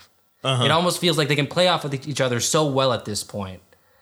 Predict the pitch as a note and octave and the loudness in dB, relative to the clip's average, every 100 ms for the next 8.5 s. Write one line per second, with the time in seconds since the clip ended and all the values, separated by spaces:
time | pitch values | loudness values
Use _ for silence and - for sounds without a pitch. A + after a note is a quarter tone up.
0 | _ _ - B2 A#2+ G#2+ B2+ E3 D3+ D3 | _ _ -6 -2 -2 -2 0 2 0 0
1 | B2 C3 B2 C3 - C3+ C3 B2 B2+ B2 | -2 -2 -2 -4 -4 -4 -4 -4 -4 -4
2 | - A2 C3 B2 B2 A2 G#2 A2 G#2 G2 | -6 -8 -4 -4 -4 -4 -4 -4 -4 -6
3 | G2 G#2 G#2+ - - - G2+ G2 A#2+ A2+ | -8 -6 -4 -4 -6 -6 -8 -6 -4 -4
4 | G#2 G#2 - G2 F#2 F2+ G#2+ _ _ _ | -4 -8 -10 -10 -10 -12 -18 _ _ _
5 | _ _ _ - _ _ _ _ _ _ | _ _ _ -20 _ _ _ _ _ _
6 | C3+ C3 C3+ E3+ F3+ C#3+ E3+ C#3 - C3+ | 2 4 4 4 4 4 2 0 -2 -2
7 | - B2 A#2+ A#2 A#2 A#2 A#2+ A#2+ A#2 B2 | -2 -4 -4 -4 -4 -2 0 -2 -4 -2
8 | A#2 A2+ A2 G#2+ | 0 2 2 0